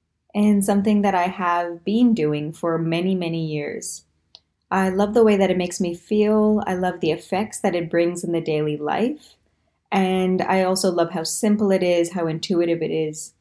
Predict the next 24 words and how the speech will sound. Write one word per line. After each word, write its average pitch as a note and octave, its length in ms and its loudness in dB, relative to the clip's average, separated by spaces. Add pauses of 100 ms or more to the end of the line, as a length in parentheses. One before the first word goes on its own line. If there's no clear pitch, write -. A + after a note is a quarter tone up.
(380)
So E3 180 0
I'm D#3+ 140 -2
gonna F3 160 -2
explain E3+ 600 -2
to E3+ 100 -4
you D#3 280 -2
today A3+ 580 0 (120)
how G3+ 320 -2
to G#3+ 160 0
do E3 560 -4 (100)
a E3+ 460 -4 (400)
happenings F3 800 -4
diary. F3+ 600 -8 (1600)
<clears throat> G4 80 2 (2000)
So G#3 260 4
what A#3 220 2
you C4 120 -2
need F3 640 -2
is E3 400 0
a F3+ 60 -4
pen F#3 340 -2
and F3+ 160 -2
paper, F3 540 -6
basically. F3 640 -6